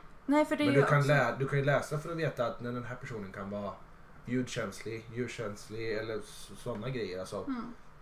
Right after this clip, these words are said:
Speaker 2: grejer som kan vara svårigheter.
Speaker 1: Mm.
Speaker 2: Men det finns inte en instruktionsbok på människa.
Speaker 1: Nej, så är
Speaker 2: Det är
Speaker 1: det ju.
Speaker 2: det.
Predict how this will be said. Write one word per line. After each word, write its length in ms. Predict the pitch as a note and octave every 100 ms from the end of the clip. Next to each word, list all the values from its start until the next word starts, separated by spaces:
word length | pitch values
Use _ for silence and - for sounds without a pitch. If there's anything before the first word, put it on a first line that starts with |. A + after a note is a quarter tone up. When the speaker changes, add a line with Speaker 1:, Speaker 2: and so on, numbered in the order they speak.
| - A2+
Speaker 2:
grejer 280 | A#2 G#2 F2+
som 140 | G2
kan 120 | G2
vara 80 | F#2+
svårigheter. 920 | - C3 B2+ A#2 G#2 D#2+ - D3 - - -
Speaker 1:
Mm. 360 | A3 G#3 G#3 G3+ - A2
Speaker 2:
Men 100 | A#2
det 80 | A#2+
finns 260 | B2 A2+ B2
inte 240 | G#2 G#2
en 80 | G#2+
instruktionsbok 800 | A2 A2 - A#2 G2 - A2 -
på 80 | G#2
människa. 480 | G2+ E2 D2 E2 D2+ - - - -
Speaker 1:
Nej, 380 | A#3 G#3+ F#3+ -
så 160 | -
är 80 | A3+
Speaker 2:
Det 40 | C3
är 20 |
Speaker 1:
det 60 |
ju. 60 | G#3
Speaker 2:
det. 140 | G#3